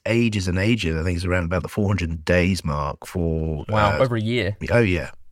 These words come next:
Speaker 1: Oh, yeah. That's internal. We're talking internal discipline. If you're talking about something which goes to the, uh, police watchdog, the Independent Office for Police Conduct,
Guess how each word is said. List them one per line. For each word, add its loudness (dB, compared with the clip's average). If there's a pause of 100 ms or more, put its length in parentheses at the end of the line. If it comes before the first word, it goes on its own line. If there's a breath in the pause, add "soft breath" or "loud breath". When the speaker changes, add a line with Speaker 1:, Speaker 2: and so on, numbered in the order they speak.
(280)
Speaker 1:
Oh, 4
yeah. 0 (400)
That's 4
internal. 2
We're -2
talking 2
internal 2
discipline. -2
If -4
you're 0
talking 0
about 0
something 0
which -4
goes 2
to 0
the, 0
uh, 0
police -2
watchdog, 0
the 0
Independent -2
Office -2
for -8
Police -2
Conduct, 2